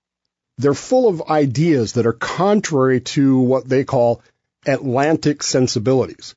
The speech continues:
our ideas of government and how we run things. They may not like those things, and they may try to change them, and we don't want that. We don't want them changing things. Remember Delaware? You can have your own legislature 'cause we don't want you voting in ours.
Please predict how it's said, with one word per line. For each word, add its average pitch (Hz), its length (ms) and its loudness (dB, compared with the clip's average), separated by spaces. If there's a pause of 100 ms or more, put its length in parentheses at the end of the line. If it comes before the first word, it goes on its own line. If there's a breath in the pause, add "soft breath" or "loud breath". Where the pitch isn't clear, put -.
(500)
our 143 280 0
ideas 131 520 2
of 101 120 -2
government 113 480 -2
and 107 100 -10
how 123 160 -2
we 120 120 2
run 117 380 0
things. 87 480 -10 (580)
They 175 240 0
may 165 160 2
not 160 200 0
like 165 240 0
those 117 220 0
things, 120 240 -2
and 131 60 0
they 165 100 2
may 165 180 2
try 143 240 0
to 143 60 2
change 190 440 -2
them, 113 120 0
and 117 100 -2
we 185 80 -2
don't 202 160 0
want 285 260 0
that. 127 260 0
We 156 80 4
don't 185 100 2
want 165 160 0
them 135 140 2
changing 127 520 -2
things. 123 400 -4
Remember 123 280 0
Delaware? 139 560 2
You 135 220 -6
can 143 160 -2
have 135 180 2
your 127 160 2
own 127 140 2
legislature 117 600 -2
'cause 110 160 -6
we 131 100 2
don't 139 140 2
want 135 160 0
you 131 80 4
voting 131 360 0
in 135 100 2
ours. 143 480 -4